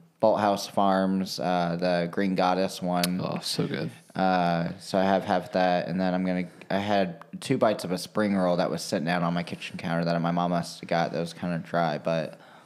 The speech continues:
Speaker 1: and then I'm gonna go home. I got a barbecue mac and cheese Stouffer's bowl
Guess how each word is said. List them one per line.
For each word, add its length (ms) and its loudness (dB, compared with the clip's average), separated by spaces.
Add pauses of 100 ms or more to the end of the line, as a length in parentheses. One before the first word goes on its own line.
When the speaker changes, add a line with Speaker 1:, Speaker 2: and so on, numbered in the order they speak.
(360)
Speaker 1:
and 100 0
then 80 2
I'm 120 0
gonna 160 0
go 240 2
home. 580 0 (760)
I 280 4
got 460 2
a 300 2 (120)
barbecue 540 2
mac 320 2
and 120 -2
cheese 380 -2
Stouffer's 640 -2
bowl 680 0